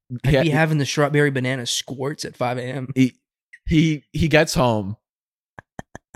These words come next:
Speaker 2: at twelve.
Speaker 1: Yeah.
Speaker 2: I'm, I'm trying to sleep, but, uh, whatever.
Speaker 1: Yeah, 'cause you're a normal fucking human being. <laughs>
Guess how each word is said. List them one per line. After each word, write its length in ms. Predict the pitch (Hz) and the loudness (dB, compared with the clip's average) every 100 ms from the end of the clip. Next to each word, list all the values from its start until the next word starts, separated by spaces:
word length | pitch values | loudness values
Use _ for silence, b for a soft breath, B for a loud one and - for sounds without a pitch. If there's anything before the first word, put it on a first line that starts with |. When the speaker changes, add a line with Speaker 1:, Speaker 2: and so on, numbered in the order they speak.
| - - | -20 -2
Speaker 2:
at 180 | 113 120 | 0 0
twelve. 500 | - 135 104 101 - - B B _ _ _ _ _ - | 2 2 2 0 -6 -12 B B _ _ _ _ _ -10
Speaker 1:
Yeah. 140 | 135 | 0
Speaker 2:
I'm, 240 | 123 147 131 | 2 2 2
I'm 220 | 151 175 | 0 0
trying 220 | - 160 | 2 2
to 60 | 110 | 2
sleep, 380 | - 92 87 _ _ | 2 2 0 _ _
but, 320 | 101 90 90 | 0 0 0
uh, 120 | 87 80 90 _ - - | -4 -8 -14 _ -16 -10
whatever. 380 | 85 76 82 - _ | -8 -8 -10 -12 _
Speaker 1:
Yeah, 80 | - | -2
'cause 120 | 165 143 | 0 4
you're 140 | 190 | 4
a 40 | |
normal 400 | 180 160 160 170 | 4 4 4 4
fucking 300 | 160 - - | 0 -2 -4
human 260 | - 143 135 | 0 2 2
being. 360 | 127 131 123 | 0 -2 -2
<laughs> 60 | - | -4